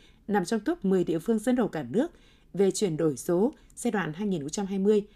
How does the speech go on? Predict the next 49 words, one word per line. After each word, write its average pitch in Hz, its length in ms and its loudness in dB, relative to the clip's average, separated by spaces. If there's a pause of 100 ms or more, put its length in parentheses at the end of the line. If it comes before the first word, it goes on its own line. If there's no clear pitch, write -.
hai 220 160 -6
nghìn 147 260 -4
không 196 180 -4
trăm 190 160 -8
hai 190 100 -6
mươi 185 40 -2
lăm 190 160 -2 (420)
theo 269 120 0
mục 214 300 2
tiêu 233 260 4
nghị 190 180 2
quyết 330 280 -2 (380)
Đại 180 120 -2
hội 185 100 -2
Đảng 165 260 -4
bộ 170 140 0
tỉnh 165 280 -2
lần 139 200 -4
thứ 151 100 -4
mười 190 140 2
chín. 196 340 0 (760)
Phó 269 140 -4
Chủ 240 120 0
tịch 196 200 2 (120)
Ủy 185 160 2
ban 196 120 -2
nhân 208 60 -2
dân 208 200 -2
tỉnh 185 180 0
Mai 175 120 -6
Xuân 190 180 -2
Liêm 190 220 2
cũng 190 180 -2
nhấn 185 180 0
mạnh, 233 160 2 (400)
nhiệm 208 200 2
vụ 190 200 6
chuyển 185 220 0
đổi 160 180 0
số 185 340 -2
thời 202 100 0
gian 196 160 -4
tới 190 320 0 (340)
còn 185 240 -2
rất 294 240 -4
nặng 196 260 0
nề. 156 180 4 (300)
Do 254 160 -4
vậy, 196 240 0